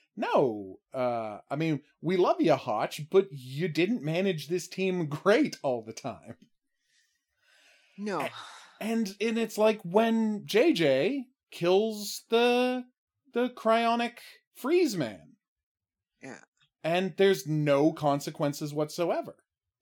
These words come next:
Speaker 1: Like, they open up this path for J J's character to go down to right? Uh, to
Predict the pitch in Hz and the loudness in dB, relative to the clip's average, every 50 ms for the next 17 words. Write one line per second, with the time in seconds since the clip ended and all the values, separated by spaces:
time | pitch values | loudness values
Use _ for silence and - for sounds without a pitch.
0 | _ _ - - _ _ - 151 165 160 185 170 151 - 160 185 202 202 240 226 | _ _ -20 -20 _ _ -4 -4 0 2 0 0 2 2 2 2 2 2 0 0
1 | 220 214 214 - 185 180 - - - - 170 208 254 233 202 - _ - - - | 0 0 2 0 0 0 0 -4 -8 -6 -2 0 0 0 -2 -4 _ -20 -20 -20
2 | _ - - 170 160 160 156 156 151 170 170 175 165 175 170 156 156 - - 170 | _ -4 0 2 4 4 2 2 0 0 0 2 2 2 0 0 -2 -2 0 2
3 | 214 285 294 - - 175 156 143 131 143 143 135 127 131 127 120 120 120 123 139 | 2 2 0 0 0 0 0 0 0 0 0 0 2 0 0 -2 -2 -2 -4 -4
4 | 147 147 - 151 143 139 139 143 139 139 139 143 139 _ _ _ _ _ _ _ | -4 -4 -4 -4 -2 0 0 0 -2 -2 -4 -6 -8 _ _ _ _ _ _ _
5 | _ _ _ - 135 139 147 160 - - _ - 135 139 135 131 127 127 127 127 | _ _ _ -4 0 0 0 0 -2 -6 _ 0 2 2 4 2 2 0 -2 -4
6 | - - 156 147 147 | -4 -4 -2 -2 -2